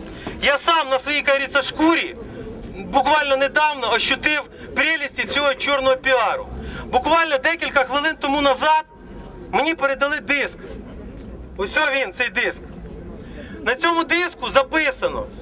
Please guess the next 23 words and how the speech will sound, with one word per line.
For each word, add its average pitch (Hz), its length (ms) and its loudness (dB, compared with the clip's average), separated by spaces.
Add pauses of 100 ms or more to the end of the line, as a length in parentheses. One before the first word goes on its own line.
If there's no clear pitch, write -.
(500)
як 262 360 2 (120)
працівник 302 680 0 (300)
одного 285 400 2
із 262 120 -4
кандидатів 269 600 0
в - 20 -6
народні 254 340 2
депутати 262 480 2
України, 262 520 0
працівник 269 500 0
штабу, - 480 4 (500)
передає 294 400 2
незалежному 285 640 0
журналісту 285 760 0 (680)
листівки, 277 800 0 (360)
так 240 140 2
називаємий 285 580 2
чорний 285 380 0
піар, 262 440 2 (760)
де 294 160 4
від 320 160 -2
мого 311 300 2
імені 302 580 0